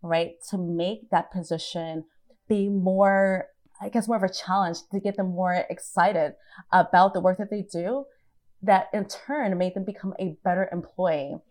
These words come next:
And not just be a better employee, but find that niche, right, that makes them stand out from the rest of the crowd, the rest of their team, to make them more valuable. You know, as we all, um, get further in our careers, we have to, um, make ourselves more valuable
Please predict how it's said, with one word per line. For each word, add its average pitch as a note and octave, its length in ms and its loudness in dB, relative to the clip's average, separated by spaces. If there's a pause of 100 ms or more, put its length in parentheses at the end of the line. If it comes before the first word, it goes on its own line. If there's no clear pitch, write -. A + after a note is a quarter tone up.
(180)
And F#3+ 120 -2
not G3+ 100 -2
just A#3 120 -8
be F#3+ 60 4
a F3 60 2
better E3+ 180 0
employee, F#3 400 -2
but E3+ 220 -4 (100)
find B3 340 -2
that G3+ 200 0
niche, F3 680 -4 (200)
right, F3+ 120 0
that F#3+ 100 -2
makes F#3+ 160 -2
them F#3+ 100 -4
stand F3 200 -4
out E3 120 -4
from F3+ 100 -4
the D#3+ 60 -6
rest E3 180 -4
of E3+ 80 -8
the D#3+ 60 -4
crowd, E3 500 -2
the - 60 -8
rest F3 200 -4
of F3 60 -10
their E3 160 -4 (160)
team, E3 420 -8 (320)
to F#3+ 60 -6
make F3+ 240 -6
them E3+ 300 -2
more D#3+ 240 -2
valuable. - 640 -2 (360)
You F#3+ 120 -2
know, D3+ 180 2
as E3+ 300 2
we F#3 140 -2
all, F3 600 4
um, D#3+ 400 0
get E3+ 280 -4 (160)
further F#3 180 2
in E3+ 100 -4
our D#3+ 80 -2
careers, E3+ 680 -8 (240)
we G#3 100 0
have D#3 360 -2 (220)
to, D#3 480 -2 (100)
um, D#3 420 -2
make E3+ 220 -4
ourselves E3 480 -2
more D#3+ 220 -4
valuable E3 640 0